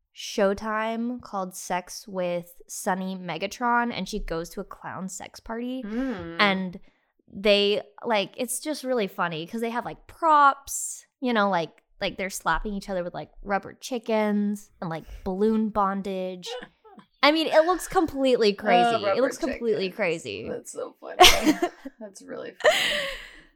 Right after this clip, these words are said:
Speaker 1: Yeah, it's, it's, like, really funny. I don't know. I think it would be, it would be, like, really bizarre to be in that situation. But in, if you think about it, like, sex is,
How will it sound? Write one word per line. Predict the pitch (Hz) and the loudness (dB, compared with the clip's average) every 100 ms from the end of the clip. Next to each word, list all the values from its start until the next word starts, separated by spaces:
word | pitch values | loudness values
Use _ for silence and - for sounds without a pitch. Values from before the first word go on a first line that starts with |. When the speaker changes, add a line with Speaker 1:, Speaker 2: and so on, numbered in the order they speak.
| _ _ _ _ _ - - - | _ _ _ _ _ -20 -8 -2
Speaker 1:
Yeah, | 269 226 - 78 87 | 0 0 -2 -6 -8
it's, | 143 285 302 | -6 -6 -8
it's, | - 311 370 | -8 -6 -6
like, | 320 | -6
really | 285 285 285 277 | -4 -2 -2 -4
funny. | - 262 240 226 - | -4 -2 -2 -2 2
I | 277 | 4
don't | 349 | 6
know. | 359 339 | 6 6
I | 285 285 | 4 0
think | 311 311 359 | -4 -6 -6
it | |
would | 359 320 | -8 -6
be, | 320 311 302 302 | -4 -4 -6 -8
it | 302 _ _ _ _ _ _ _ _ - - 247 | -10 _ _ _ _ _ _ _ _ -20 -2 2
would | 269 | 4
be, | 294 | 4
like, | 285 | 2
really | 233 233 262 | 0 -2 -2
bizarre | 262 214 190 202 | -4 -2 -2 -2
to | 214 | -6
be | 214 | -6
in | 214 | -6
that | 214 196 | -6 -8
situation. | - 196 196 180 185 202 320 330 | -10 -10 -6 -6 -6 -6 -4 2
But | 269 | 4
in, | 277 277 - | 4 2 -4
if | 254 | -6
you | 262 | -6
think | 247 208 | -6 -6
about | 226 254 | -4 -4
it, | 262 | -2
like, | 208 202 - | -2 -4 -8
sex | - 208 - | -10 -10 -12
is, | 269 | -20